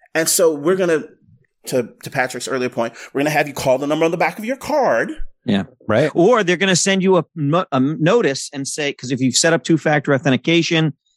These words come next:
Speaker 2: and you've set up your account
Speaker 3: Mm.
Speaker 2: fully,
Speaker 3: Yes.
Speaker 2: they can s-, they can send you a notice and you just say yes, and now you're in. But if your card got stolen and you get this notice and you're not anywhere near that store, you can say no,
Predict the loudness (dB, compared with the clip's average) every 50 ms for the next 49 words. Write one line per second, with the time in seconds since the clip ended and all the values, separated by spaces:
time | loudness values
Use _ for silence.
0 | _ _ _ 0 2 2 2 2 0 0 0 0 0 -2 -2 -2 -4 -4 -2 -2
1 | 0 0 0 0 0 0 2 2 2 2 2 0 0 -2 -4 _ -14 -8 -6 -4
2 | -2 0 0 -2 -2 -2 -2 -2 -2 -2 -4 -2 -2 -2 -2 -2 -2 -2 -2 -2
3 | 0 0 0 0 2 2 2 0 0 -2 -4 -4 -4 -4 -4 -2 0 0 2 2
4 | 2 2 2 0 0 0 0 2 2 2 2 2 2 2 2 2 2 0 -2 -4
5 | -8 _ _ _ _ _ _ _ -2 0 0 -2 -2 -4 -6 -6 -4 -2 0 0
6 | 0 2 2 0 0 0 0 -2 -2 -2 -2 -2 -2 -2 -2 -4 -4 -6 -6 -8
7 | -8 -6 -4 -4 0 2 2 2 4 4 2 0 2 2 4 4 4 4 4 4
8 | 2 2 2 2 4 4 4 4 2 2 2 2 0 0 -2 -2 -2 0 0 0
9 | -2 -2 -4 -4 -2 0 2 2 2 4 4 2 2 0 -2